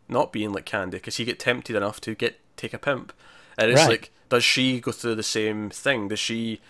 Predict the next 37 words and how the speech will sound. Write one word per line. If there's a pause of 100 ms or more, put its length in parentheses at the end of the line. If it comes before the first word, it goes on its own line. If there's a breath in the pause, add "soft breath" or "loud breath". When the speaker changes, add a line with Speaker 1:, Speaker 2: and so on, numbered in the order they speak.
(180 loud breath)
Speaker 1:
may-,
maybe,
Speaker 2:
But
it,
Speaker 1:
maybe
Speaker 2:
it
Speaker 1:
not
an
actual
pimp,
but
maybe,
like,
a
porn
producer?
Does
that
Speaker 2:
Yeah,
Speaker 1:
become
Speaker 2:
that,
that's
what
I
was
gonna
say.
Speaker 1:
Right,
Speaker 2:
Do-,
Speaker 1:
yeah.
Speaker 2:
does,
does
her
getting
involved
with
a,